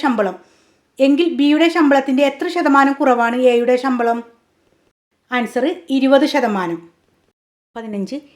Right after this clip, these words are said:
ഈയിടെ അന്തരിച്ച എഴുത്തുകാരനും വാഗ്മിയുമായ എം കെ സാനു ചങ്ങമ്പുഴയെക്കുറിച്ച് എഴുതിയ കൃതിയുടെ പേര്? ചങ്ങമ്പുഴ കൃഷ്ണപിള്ള, നക്ഷത്രങ്ങളുടെ സ്നേഹഭാജനം. പതിനാറ്, ഓരോ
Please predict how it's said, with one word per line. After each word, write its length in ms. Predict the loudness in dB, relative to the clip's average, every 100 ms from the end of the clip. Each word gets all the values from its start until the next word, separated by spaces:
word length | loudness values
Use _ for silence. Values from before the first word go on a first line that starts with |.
| _ -2
ഈയിടെ 240 | 0 2 2 2
അന്തരിച്ച 300 | 0 0 4 4
എഴുത്തുകാരനും 580 | 4 0 2 2 0 0
വാഗ്മിയുമായ 680 | 0 0 0 0 2 0 4 4 4
എം 60 | 2 0
കെ 80 | -2 0
സാനു 280 | -2 -2 -4 -6 -18 _ _ 2
ചങ്ങമ്പുഴയെക്കുറിച്ച് 880 | 4 6 6 4 2 0 -2 -4 0 2
എഴുതിയ 260 | 2 0 0
കൃതിയുടെ 380 | -2 -2 2 4 6
പേര്? 320 | 4 4 -4 -6 _ _ _ _ _ _ _ _ _ _ _ 0
ചങ്ങമ്പുഴ 440 | 2 2 2 2 0
കൃഷ്ണപിള്ള, 540 | -4 -2 -4 -2 -2 -2 -4 -12 _ -4
നക്ഷത്രങ്ങളുടെ 840 | -4 0 -2 0 0 2 2 4 2 0
സ്നേഹഭാജനം. 960 | -2 0 0 0 2 2 0 -4 -6 -8 _ _ _ _ _ _ _ _ _ -4
പതിനാറ്, 420 | -4 -4 -4 -4 -6 _ _ _ 4
ഓരോ 220 | 4 4